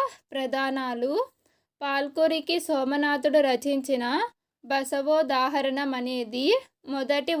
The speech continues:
ఉదాహరణ రచన. నెక్స్ట్ వన్, భావ కవిత్వాన్ని విమర్శిస్తూ నేటి కాలపు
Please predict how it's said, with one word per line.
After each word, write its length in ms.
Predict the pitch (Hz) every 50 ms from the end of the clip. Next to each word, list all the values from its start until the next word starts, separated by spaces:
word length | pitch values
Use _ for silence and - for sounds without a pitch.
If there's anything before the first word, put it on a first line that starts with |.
| 277 269
ఉదాహరణ 600 | 226 269 269 277 277 262 277 269 247 247 240 269 311
రచన. 480 | 311 285 254 240 - - 247 240 233 247 254 254 254 247 233 208 339 - _ _ _ _ _ _ _ _ _ _ _ _ _ _ _ _ _ _ _ _ _ _ _ _ _ _ _ _ _ _ _ _ _ _ _ _ _ _ _ _ _ _ _ _ _ _ _ _ _ _ _ _ _ _ _ _ _ _ _ _ _ _ _ _ _ _ _ _ _ _
నెక్స్ట్ 280 | 320 294 269 269 - 320 311 277
వన్, 260 | 285 269 262 269 339 440 - _ _ _ _ _ _ _ -
భావ 360 | 262 254 277 277 285 294 302 330 359 359 -
కవిత్వాన్ని 800 | 302 302 285 302 311 302 - 294 320 311 302 302 302 311 330 349
విమర్శిస్తూ 840 | 311 302 254 254 262 277 277 277 285 - 294 294 294 - - - 269 277 330 415 480 - - _ -
నేటి 420 | 254 254 262 269 277 269 285 330 320
కాలపు 520 | - 311 294 294 285 294 294 285 294 320